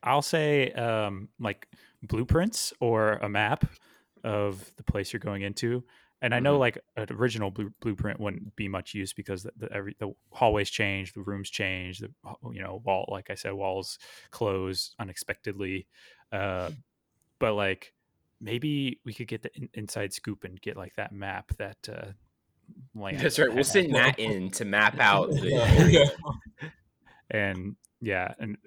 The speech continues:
Speaker 1: because that, that map would be money from the beginning. Uh, but anyway.
Speaker 2: That's right. I have another one related to the equipment.
Speaker 3: Mm-hmm.
Speaker 2: That's right.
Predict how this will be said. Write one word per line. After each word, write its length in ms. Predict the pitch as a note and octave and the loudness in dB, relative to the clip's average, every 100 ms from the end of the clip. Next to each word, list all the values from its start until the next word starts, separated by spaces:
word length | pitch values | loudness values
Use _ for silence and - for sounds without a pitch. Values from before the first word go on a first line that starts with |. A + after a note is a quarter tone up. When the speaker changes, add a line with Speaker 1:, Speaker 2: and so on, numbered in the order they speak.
| - | -10
Speaker 1:
because 320 | A#2+ - A2 | -4 0 2
that, 280 | A#2 B2 - | 4 4 4
that 140 | A#2 A#2 | 0 0
map 300 | A2 G#2 - | 0 -2 -4
would 140 | G2+ | -6
be 380 | G#2+ G2 G2+ - _ _ _ - | -6 -8 -10 -14 _ _ _ -10
money 320 | A2+ G2+ F#2 | -6 -4 -6
from 180 | - F#2+ | -8 -12
the 60 | - | -12
beginning. 580 | G2 G#2 G#2+ G2+ A#2 - | -12 -12 -12 -12 -16 -14
Uh, 360 | G#2+ - - B2 A#2+ _ - - E3+ _ | -14 -12 -14 -14 -16 _ -20 -20 -20 _
but 100 | A#2 | -10
anyway. 240 | G#2+ F#2+ - | -10 -10 -10
Speaker 2:
That's 240 | F#2 - | -10 -8
right. 220 | E2+ E2 - _ _ _ _ _ _ _ - | -10 -10 -14 _ _ _ _ _ _ _ -2
I 200 | B2+ C#3 | 2 6
have 280 | D#3 C#3 B2+ | 8 6 6
another 300 | A#2 A#2 A2 | 2 0 0
one 220 | G#2+ G2+ | -2 -4
related 440 | G2 F#2+ F2+ E2+ - | -4 -4 -4 -6 -10
to 760 | F#2 F2 E2+ E2 E2 E2 D#2+ E2 | -8 -8 -6 -8 -8 -10 -10 -12
the 120 | E2 D#2+ | -10 -10
equipment. 520 | D2 G2+ F2+ B2+ C#3+ _ _ _ _ - | -6 -6 -4 -4 -6 _ _ _ _ -6
Speaker 3:
Mm-hmm. 200 | D#3 D#3+ | -2 0
Speaker 2:
That's 320 | A#2 B2+ - | 2 0 2
right. 320 | C3 B2+ C3+ | 4 6 6